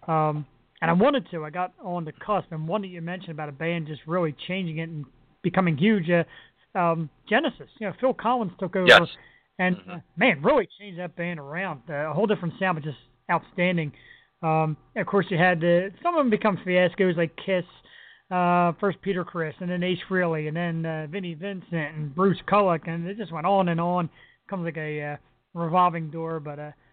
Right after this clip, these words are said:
Speaker 1: there's some out there. There's some, some changes that are definitely for the better. Journey one is an outstanding pick. You're definitely right there. They were nowhere,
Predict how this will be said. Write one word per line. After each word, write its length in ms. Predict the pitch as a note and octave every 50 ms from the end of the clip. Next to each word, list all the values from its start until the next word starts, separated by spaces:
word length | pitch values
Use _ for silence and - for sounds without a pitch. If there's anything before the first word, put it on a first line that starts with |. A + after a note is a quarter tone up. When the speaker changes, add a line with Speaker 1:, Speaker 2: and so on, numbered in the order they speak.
| _ _
Speaker 1:
there's 140 | F#4+ E4+ F4+
some 140 | F4 E4+ E4
out 180 | D4+ C#4+ - -
there. 100 | F#3 E3+
There's 140 | E3 D#3+ -
some, 240 | G#3+ G#3 G3+ F3 -
some 140 | G3 F#3+ -
changes 340 | - G#3+ A3+ A#3 G#3+ G#3+ F3
that 60 | F#3
are 60 | F3
definitely 300 | D#3 G3 F#3+ F#3+ F#3+ E3+
for 100 | - F#3+
the 60 | E3+
better. 320 | D3+ D3+ E3+ E3+ E3+ E3 D#3
Journey 360 | C#3+ C#3+ F#3 F#3 G#3+ G3+ F#3
one 180 | E3+ E3 E3
is 120 | D#3+ D3 C3+
an 80 | D#3
outstanding 580 | D#3 D#3 D3 - - - E3+ D#3+ D#3+ D#3+ D#3 C#3+
pick. 320 | - - E3 D#3 D3 -
You're 80 | D#3+ C#3 C3 -
definitely 260 | F3+ D#3 - D#3+ D3
right 220 | D3 D3+ D3+ D3 C#3
there. 160 | E3 D3+ D3
They 80 | D#3+ F3
were 160 | D#3+ D#3 D3+
nowhere, 540 | D3+ D3+ F3 F#3+ F#3+ F#3 E3+ D#3 D3 C#3+